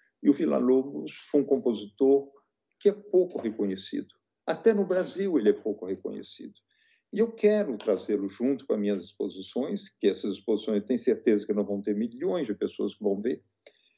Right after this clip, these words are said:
porque o Gênesis, nós conseguimos com o Gênesis, que seja a exposição da história da fotografia, que tiveram mais pessoas que entraram no museu pra ver. Antes era Family of Men, com mais ou menos dois milhões e oitocentos mil pessoas.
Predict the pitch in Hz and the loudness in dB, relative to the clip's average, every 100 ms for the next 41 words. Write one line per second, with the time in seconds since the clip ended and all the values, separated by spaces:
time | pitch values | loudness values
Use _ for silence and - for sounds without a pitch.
0 | _ 117 - 135 117 123 135 113 95 98 | _ 0 6 6 6 4 4 2 -2 -6
1 | - - _ - 117 - 127 - 113 143 | -10 -16 _ 0 0 0 -4 -4 -6 -6
2 | 135 - 143 - 107 82 82 - - _ | -8 -10 -10 -2 -2 -2 -10 -16 -18 _
3 | _ _ _ 135 - 156 147 135 - 127 | _ _ _ -2 2 4 4 0 0 0
4 | 117 - 107 92 98 107 107 147 135 117 | -2 -6 -6 -4 0 0 2 2 2 2
5 | 110 107 104 101 104 - 143 160 170 _ | -2 -2 0 0 -2 -8 -8 -8 -12 _
6 | _ _ - 113 127 123 127 123 139 208 | _ _ -14 -8 2 4 4 0 0 0
7 | 208 - 151 160 147 - 143 117 127 147 | 2 0 0 0 -2 -2 -6 -2 -2 0
8 | 135 120 107 98 - 95 - 92 104 - | 0 0 -2 0 0 0 -2 -6 -10 -12
9 | _ _ _ 131 143 139 135 123 139 127 | _ _ _ 2 4 6 4 4 2 2
10 | 113 107 104 117 113 104 95 - _ _ | 2 0 0 -2 0 0 -6 -14 _ _
11 | _ 110 117 113 107 107 104 98 135 117 | _ -2 -2 -2 -2 -2 0 4 4 2
12 | 110 110 107 104 101 - 107 - 123 - | -2 -2 0 -2 -2 -6 -8 -4 -4 -2
13 | 104 - 147 | -2 0 0